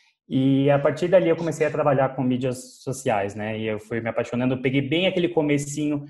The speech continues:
onde as marcas não sabiam como se posicionar, em que canal estar. E foi muito bom que eu fui avançando, que da mesma forma que acho que a internet evoluiu, as empresas também foram evoluindo com o setor.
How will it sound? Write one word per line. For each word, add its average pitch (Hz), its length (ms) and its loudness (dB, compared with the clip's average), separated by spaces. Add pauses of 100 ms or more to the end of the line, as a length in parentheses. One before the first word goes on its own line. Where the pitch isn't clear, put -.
(240)
onde 135 140 -2
as 131 100 2
marcas 143 300 4
não 143 140 4
sabiam 143 600 0
como 139 220 2
se 139 160 -8
posicionar, 127 580 -4
em 143 80 2
que 143 140 -2
canal 135 420 -2
estar. 131 480 0 (440)
E 147 40 -4
foi 208 140 2
muito 220 220 2
bom 208 160 2
que 208 40 0
eu 208 60 2
fui 214 140 0
avançando, 208 560 2
que - 80 -10
da 190 100 4
mesma 214 240 0
forma 185 340 2
que 165 380 -8 (120)
acho 185 220 -4
que - 80 -8
a 160 40 -4
internet 151 520 -2
evoluiu, 143 600 0 (260)
as 143 160 0
empresas 185 540 0
também 175 320 -4
foram 160 180 -4
evoluindo 147 560 0
com 143 100 -4
o 147 40 -2
setor. 196 520 -2